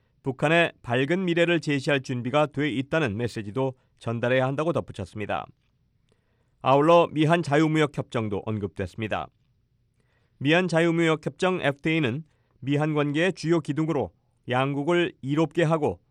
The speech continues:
동맹 강화에 기여해왔다는 점을 인식한다며 미국과 한국이 에프티에이 관련 문제를 상호 협의를 통해 해결하길 바란다고 권고했습니다.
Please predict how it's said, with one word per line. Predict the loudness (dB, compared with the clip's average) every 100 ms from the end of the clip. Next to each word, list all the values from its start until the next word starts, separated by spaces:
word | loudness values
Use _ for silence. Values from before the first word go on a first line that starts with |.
| _ _
동맹 | -4 -2 0 0
강화에 | -2 0 0 0 -2
기여해왔다는 | -6 -2 0 2 2 0 -2 -2
점을 | -2
인식한다며 | -2 -4 -4 -4 0 0 -2 -6 _ _ _ _ _
미국과 | -4 -2 0 0
한국이 | 2 0 0 -2 -2 -4 _ _ -4
에프티에이 | -4 -4 -4 -2 -2
관련 | 0 0 2 0
문제를 | -2 -2 2 2 0 _ _ _
상호 | -8 -4 -2 0 0 0
협의를 | -6 -8 -2 0
통해 | 0 0 -2 -4 _ -2
해결하길 | 0 0 0 0 0
바란다고 | 0 0 0 -4 -6
권고했습니다. | -6 -6 -6 -8 -8 -6 -6